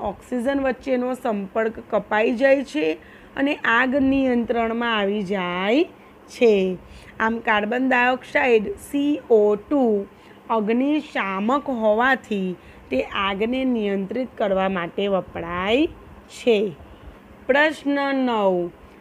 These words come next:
લીલા પાંદડાના ઢગલાને સળગાવવો અઘરો છે, પરંતુ સૂકા પાંદડાને સળગા-, સરળતાથી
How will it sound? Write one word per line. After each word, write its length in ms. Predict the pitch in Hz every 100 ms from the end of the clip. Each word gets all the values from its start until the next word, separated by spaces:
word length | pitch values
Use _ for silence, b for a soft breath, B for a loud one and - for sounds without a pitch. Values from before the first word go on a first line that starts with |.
| -
લીલા 440 | 233 247 254 285 311
પાંદડાના 720 | 285 247 233 220 220 220 214
ઢગલાને 680 | 196 220 185 190 214 269
સળગાવવો 640 | 294 262 226 214 208 202 226
અઘરો 640 | 233 233 196 208 202 185
છે, 460 | 175 - 185 180 165 B B B -
પરંતુ 420 | 269 285 269 320
સૂકા 500 | - 262 208 247 262
પાંદડાને 680 | 262 254 247 240 247 240 247
સળગા-, 480 | - 202 185 202 220
સરળતાથી 880 | 226 208 247 240 - - - 262